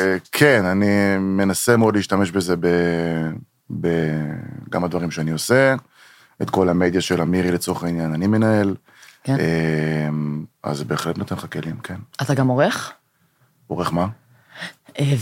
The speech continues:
Speaker 2: וידאוים, תמונות,
Speaker 1: אה, לא,
Speaker 2: עניינים.
Speaker 1: לא, לא, בזה אני לא מתעסק, בווידאוים וגרפיקות, אה, פחות. אה, יש לנו גרפיקאי שאנחנו עובדים איתו, אה, אונם, שהוא מאוד מוכשר. ו-,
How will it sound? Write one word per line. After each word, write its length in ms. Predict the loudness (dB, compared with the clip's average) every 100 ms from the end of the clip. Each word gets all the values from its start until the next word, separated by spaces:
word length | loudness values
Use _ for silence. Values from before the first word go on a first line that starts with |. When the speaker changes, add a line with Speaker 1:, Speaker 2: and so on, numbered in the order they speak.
| 0
Speaker 2:
וידאוים, 480 | 2 4 6 4
תמונות, 300 | 4 4 6
Speaker 1:
אה, 280 | 6 6 6
לא, 100 | 6
Speaker 2:
עניינים. 600 | 4 4 4 4 4 4
Speaker 1:
לא, 140 | 2 0
לא, 60 |
בזה 260 | -2 0 0
אני 80 | 2
לא 80 |
מתעסק, 420 | -2 -4 -8 -8 -4
בווידאוים 380 | 2 4 4 2
וגרפיקות, 680 | 0 0 -2 -2 -4 -4 -4
אה, 100 | -4
פחות. 540 | -4 2 4 4 0 -14 _ _ -20 -20 -20 -20 _
אה, 60 | 0 2 4 4 4 2 2 0 0 -2
יש 80 | -2
לנו 100 | -4
גרפיקאי 400 | -4 2 4 4
שאנחנו 260 | 2 0
עובדים 260 | -2 0 0
איתו, 380 | 2 0 0 -2 _ _ -20 _ _ _
אה, 360 | -10 -8 -6 -4
אונם, 440 | 0 2 2 2 -2
שהוא 180 | -6 -4
מאוד 160 | -2
מוכשר. 540 | 0 0 4 4 4 0 -4 _ -20 -20 _ -4
ו-, 400 | -4 -2 -2